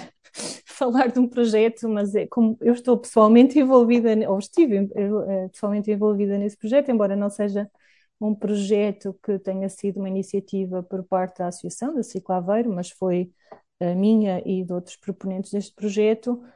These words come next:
mas nós tivemos um projeto de, que se chama Rota Segura para a Escola, que foi um projeto de, que nós fizemos a, a uma candidatura ao alpad, ao Orçamento Participativo, e foi exatamente com base na experiência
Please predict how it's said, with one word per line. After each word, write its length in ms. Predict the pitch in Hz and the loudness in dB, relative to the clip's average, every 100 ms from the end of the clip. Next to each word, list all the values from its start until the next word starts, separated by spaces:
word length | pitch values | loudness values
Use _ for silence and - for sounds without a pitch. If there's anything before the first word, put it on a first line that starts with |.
| _ - | _ -2
mas 240 | 208 214 | 2 4
nós 160 | 214 214 | 2 0
tivemos 300 | 220 220 214 | 2 2 2
um 60 | |
projeto 500 | 208 214 220 220 226 | 0 2 0 2 0
de, 520 | 196 196 190 185 175 | 2 0 0 0 -4
que 100 | - | -8
se 100 | - - | -10 -2
chama 200 | 190 185 | 0 0
Rota 360 | 196 196 196 | 0 -2 -4
Segura 640 | 185 185 185 185 175 170 - | -8 -6 -4 -2 -2 -4 -4
para 180 | 185 175 | -4 -2
a 40 | |
Escola, 560 | 180 - 185 185 196 202 | -4 -2 2 2 2 -2
que 80 | - | -6
foi 100 | 180 | -10
um 40 | |
projeto 420 | 180 175 175 - | -8 -8 -8 -10
de, 100 | 170 175 170 165 160 175 _ _ _ _ _ _ _ _ _ | -8 -6 -4 -6 -8 -14 _ _ _ _ _ _ _ _ _
que 20 | |
nós 140 | 190 - | -8 -6
fizemos 380 | 214 196 190 190 | -4 -2 -2 0
a, 460 | 180 - 185 175 | 0 0 -2 -2
a 20 | |
uma 120 | 175 180 | -2 -4
candidatura 520 | 185 190 180 185 180 | -2 -2 -2 -2 0
ao 160 | 175 | 2
alpad, 500 | 170 170 - 254 339 - | 0 0 4 4 4 0
ao 120 | 180 | -2
Orçamento 400 | 185 - 185 180 | -4 -6 -8 -6
Participativo, 720 | 196 - 196 202 202 220 226 - - _ | -8 -8 -6 -6 -2 -2 -2 -4 -20 _
e 60 | 220 | 0
foi 180 | - 220 | 6 6
exatamente 600 | 214 220 220 214 214 - | 6 4 2 2 2 0
com 240 | 233 220 | 4 6
base 520 | 214 202 190 - - _ _ _ | 8 8 4 0 -16 _ _ _
na 100 | 202 | -2
experiência 920 | 196 - 214 220 214 196 - 185 175 | -2 -2 2 4 4 2 -4 -4 -4